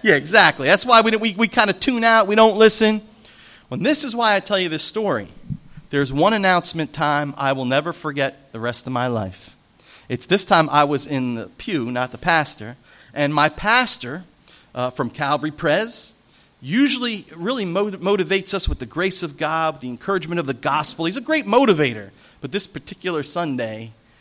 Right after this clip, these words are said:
he kinda, uh, said something in his announcement that was uncharacteristic of him. He had mentioned for a number of weeks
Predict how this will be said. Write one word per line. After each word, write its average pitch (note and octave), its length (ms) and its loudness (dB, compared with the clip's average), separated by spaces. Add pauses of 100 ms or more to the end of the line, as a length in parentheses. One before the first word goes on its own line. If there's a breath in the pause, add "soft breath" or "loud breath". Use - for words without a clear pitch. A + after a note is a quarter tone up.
(360 soft breath)
he D#3 160 -8
kinda, F#3 420 -2
uh, C#3+ 200 -4
said F#3 260 -6
something F#3 240 -8
in E3+ 60 -6
his D3 100 -6
announcement C#3+ 520 -4
that B2+ 120 -6
was B2+ 220 -10
uncharacteristic D#3 1120 -4
of G2 140 -12
him. F2+ 180 -16 (880 loud breath)
He A#3+ 160 -2
had B3+ 260 0
mentioned A3 460 -2
for E3 160 0
a - 20 2
number G#3 380 0
of F#3+ 80 -2
weeks - 480 -4